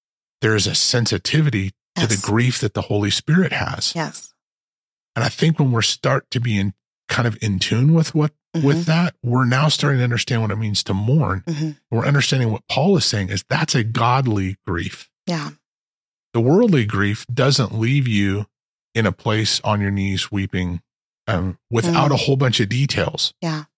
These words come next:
Speaker 1: Right? You would need to know what was disturbing, what were the details, what happened.
Speaker 2: Mm-hmm.
Speaker 1: And if now you're, can kinda lean on your own, "Oh, that's really sad to me," and,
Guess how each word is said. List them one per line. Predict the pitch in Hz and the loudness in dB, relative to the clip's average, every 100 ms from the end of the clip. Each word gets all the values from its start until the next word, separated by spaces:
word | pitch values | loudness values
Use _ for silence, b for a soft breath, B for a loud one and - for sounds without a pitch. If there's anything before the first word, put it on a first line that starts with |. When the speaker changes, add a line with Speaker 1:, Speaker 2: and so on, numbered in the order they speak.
| _ | _
Speaker 1:
Right? | 120 110 | -2 0
You | 127 | 2
would | 131 120 | 2 2
need | 120 113 | 0 0
to | |
know | 107 95 | 0 0
what | 107 135 | 2 2
was | 147 - | 2 0
disturbing, | 135 - 127 123 123 113 | 0 0 0 2 0 0
what | 107 | -2
were | 110 | -2
the | 104 | -2
details, | 117 131 - 117 117 113 | 0 0 0 2 2 0
what | - 92 | 0 -2
happened. | - 123 120 123 113 113 | 0 -2 0 0 0 0
Speaker 2:
Mm-hmm. | 170 165 160 - | 0 0 -2 -2
Speaker 1:
And | 131 120 | 0 0
if | - 135 | 0 -2
now | 123 131 143 127 - | 0 2 2 0 -4
you're, | - 120 110 107 101 _ _ - | -2 0 2 0 -4 _ _ -4
can | 120 101 95 - _ | -2 0 -2 -6 _
kinda | - 120 104 | -2 0 2
lean | 110 117 | 0 0
on | 104 | 0
your | 101 92 | -2 0
own, | 120 98 | 0 2
"Oh, | 123 | 2
that's | 120 120 - | 2 0 0
really | 107 113 | 0 0
sad | - 143 170 | 2 2 2
to | - | 0
me," | 98 98 | 0 0
and, | 92 95 | -2 -4